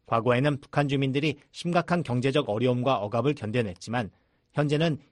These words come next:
이 두 가지를 모두 겪고 있는 것으로 보인다고 말했다고 전했습니다. 또 북한의 인권 침해는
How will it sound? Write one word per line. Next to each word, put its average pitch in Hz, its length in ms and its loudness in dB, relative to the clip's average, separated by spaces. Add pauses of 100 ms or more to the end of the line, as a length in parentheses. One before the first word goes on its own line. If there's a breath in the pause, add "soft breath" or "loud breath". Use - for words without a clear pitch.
이 156 140 0
두 131 160 -6
가지를 135 300 2
모두 127 280 -2
겪고 117 300 -4
있는 120 160 -2
것으로 110 240 -4
보인다고 101 440 -8
말했다고 98 540 -10
전했습니다. 98 760 -10 (1400)
또 151 260 4 (220 soft breath)
북한의 147 360 0
인권 135 240 0
침해는 127 420 -4